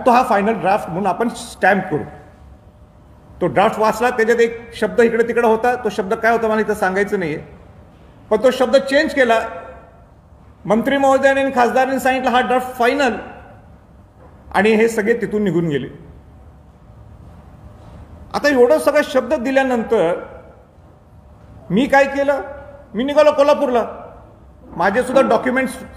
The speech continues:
सगळ्या सह्या करायच्या होत्या, Documentation तयार करायचं झालंय की नाही ते सीए आणि वकिलांशी चेक करायचं होतं म्हणून गेलो. कोल्हापूरला जाताना नवीन बातम्या मी बघायला लागलो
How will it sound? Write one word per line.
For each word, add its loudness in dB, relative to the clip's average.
सगळ्या 0
सह्या 2
करायच्या 0
होत्या, -2
Documentation 0
तयार 4
करायचं -2
झालंय 2
की 0
नाही 0
ते -2
सीए 0
आणि 0
वकिलांशी 0
चेक -6
करायचं -2
होतं -6
म्हणून -4
गेलो. -2
कोल्हापूरला 2
जाताना 0
नवीन -2
बातम्या -2
मी -4
बघायला 0
लागलो 0